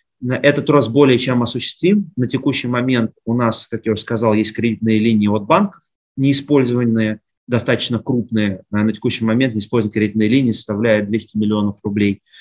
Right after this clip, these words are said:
Мы сейчас планируем выйти на рынок, э, облигаций. Об этом, э, немного подробнее потом поговорят наши, э, консультанты. Э, э, и, соответственно,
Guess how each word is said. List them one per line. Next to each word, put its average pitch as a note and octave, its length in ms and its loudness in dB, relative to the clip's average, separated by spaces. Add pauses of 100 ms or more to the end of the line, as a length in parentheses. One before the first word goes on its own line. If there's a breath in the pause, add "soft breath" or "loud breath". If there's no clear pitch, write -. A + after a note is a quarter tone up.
(240 loud breath)
Мы C3 460 4
сейчас B2 420 -2
планируем A#2 560 2
выйти A#2 300 0
на G#2+ 240 -2
рынок, A2+ 460 -2
э, G2 480 -4 (320)
облигаций. B2+ 720 0 (580 loud breath)
Об A#2 160 0
этом, A2 440 2
э, G#2+ 120 0
немного A2 560 0
подробнее G#2+ 560 2
потом G2+ 340 -4
поговорят G#2 480 -2
наши, G2+ 580 -4 (420)
э, G2 400 0
консультанты. G2 840 -2 (140)
Э, F#2+ 520 -4 (140)
э, F#2+ 320 -6 (400)
и, E3+ 140 2
соответственно, A#2+ 880 0